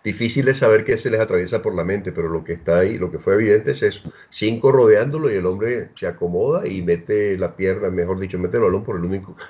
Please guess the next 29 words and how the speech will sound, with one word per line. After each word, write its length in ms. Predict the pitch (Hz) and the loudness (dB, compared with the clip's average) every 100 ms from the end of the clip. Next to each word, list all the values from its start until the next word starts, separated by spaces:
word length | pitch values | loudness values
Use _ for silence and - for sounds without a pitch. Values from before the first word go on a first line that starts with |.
| - | -2
uno 180 | 123 | 2
de 60 | 127 | 4
los 100 | 110 - - | 2 -2 -14
espacios 400 | 95 98 95 - | -4 -2 -2 -6
que 80 | |
le 80 | 101 | -6
estaban 280 | 82 82 85 | -6 -4 -4
ofreciendo, 520 | 98 85 82 87 76 - _ - | -6 -10 -8 -8 -8 -14 _ -16
sin 380 | - 127 131 | -6 -2 -2
ningún 260 | 117 95 101 | -2 -6 -8
tipo 220 | 101 95 | -6 -2
de 60 | 104 | 0
tropiezo. 440 | 85 80 78 - _ _ _ - _ - | -2 -4 -6 -8 _ _ _ -20 _ -8
Entonces, 720 | 85 80 80 80 - 95 92 | -6 -4 -2 -2 -2 -2 0
eh, 540 | 90 85 78 73 71 - _ _ | 4 4 4 2 0 -4 _ _
ahí 320 | 98 104 135 | 0 2 2
yo 120 | 127 | 2
encontré 440 | 120 127 113 113 117 | 0 -2 -2 -2 -2
que 320 | 123 117 104 | -2 -2 -2
el 80 | 98 | 0
ánimo 340 | 95 113 120 | -2 -2 0
del 140 | 107 95 | 2 0
Olympique 480 | 90 87 - 95 | -6 -8 -10 -8
Lyon 360 | 101 104 107 117 | -2 0 0 0
decayó 540 | 101 - 80 87 147 - | 0 0 0 0 -2 -2
y 120 | 95 | -4
a 100 | 85 | -2
pesar 380 | 90 90 87 87 | -4 -2 -2 0
de, 280 | 110 113 | -2 -2